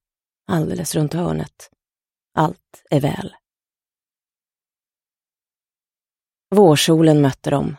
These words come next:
när de kom ut från kapellet. Malin kisade och stannade upp för att knäppa jackan. Vädret hade slagit om de senaste veckorna, från vinter till vår, men det var fortfarande inte mer än fjorton grader ute.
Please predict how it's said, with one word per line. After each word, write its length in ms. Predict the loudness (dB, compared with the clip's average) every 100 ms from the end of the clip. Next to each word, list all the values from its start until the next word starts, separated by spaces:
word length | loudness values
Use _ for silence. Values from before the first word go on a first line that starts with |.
| -2
när 120 | 0
de 100 | 0
kom 160 | 0
ut 180 | -2 -2
från 160 | -6 -6
kapellet. 720 | -4 -4 -4 -6 -8 -18 -20 _ _ _ _ 0
Malin 380 | 2 4 4 2
kisade 560 | 2 2 2 0 0 0
och 120 | -2
stannade 380 | -2 -2 0 -2
upp 180 | -6
för 80 | -8
att 100 | -8
knäppa 360 | -4 -4 -2 -2
jackan. 560 | -2 -6 -6 -4 -4 -8 -18 -20 _ _ _ _
Vädret 440 | -2 2 2 0 -2
hade 200 | -6 -8
slagit 360 | -6 -6 -4
om 240 | -2 -2 -2
de 140 | -2
senaste 500 | -2 -4 -2 -4 -6
veckorna, 480 | -8 -10 -10 -8 -8 -12 _
från 160 | -2 0
vinter 480 | 0 -4 -6 -8 -6
till 140 | -4
vår, 340 | -4 -2 -2 -4 -14 _ _ _ 0
men 80 |
det 80 | 2
var 80 | 2
fortfarande 500 | 0 -6 -4 -2 0
inte 140 | 0
mer 260 | 0 2 0
än 100 | -4
fjorton 460 | -4 -6 -4 -4 -2
grader 340 | -2 -2 -4
ute. 360 | -6 -8 -12